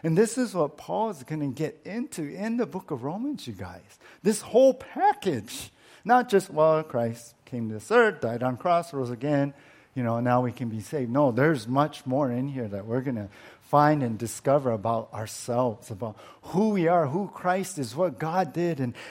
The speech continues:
and where we're headed, and, and how we can live with him now and what he works in our lives. I'm excited about this. I hope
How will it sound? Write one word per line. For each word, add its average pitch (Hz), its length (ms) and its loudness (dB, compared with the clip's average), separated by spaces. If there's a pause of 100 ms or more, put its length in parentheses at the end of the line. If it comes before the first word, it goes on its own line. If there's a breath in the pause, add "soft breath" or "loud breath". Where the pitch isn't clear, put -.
and 135 300 0
where 185 160 6
we're 190 140 2
headed, 160 460 0
and, 123 300 -4
and 135 180 -4
how 170 300 0
we 202 180 -2
can 156 300 -4
live 185 220 0
with 160 220 -2
him 170 260 -4
now 170 320 2
and 135 100 0
what 165 200 4
he 151 180 -6 (240 loud breath)
works 196 420 6
in 165 100 0
our 139 160 2
lives. 151 800 0 (640)
I'm 233 160 4
excited 143 580 2 (760)
about 107 300 -10
this. 113 160 -12
I 135 80 -2
hope 175 400 -4